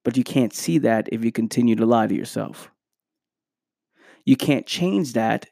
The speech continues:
right? The person you are right now, if you continue to lie to yourself.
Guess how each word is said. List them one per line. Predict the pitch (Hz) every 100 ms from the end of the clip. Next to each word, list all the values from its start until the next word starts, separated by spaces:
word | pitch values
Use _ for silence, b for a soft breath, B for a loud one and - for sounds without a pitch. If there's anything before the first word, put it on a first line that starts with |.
| _ -
right? | 123 143 - _ _ _ -
The | -
person | 127 123 - 120
you | 120
are | 113
right | 113 113
now, | 135 135 -
if | 117
you | -
continue | 117 - - 135 117
to | - 113
lie | 123 131
to | 117
yourself. | 87 - 87 - -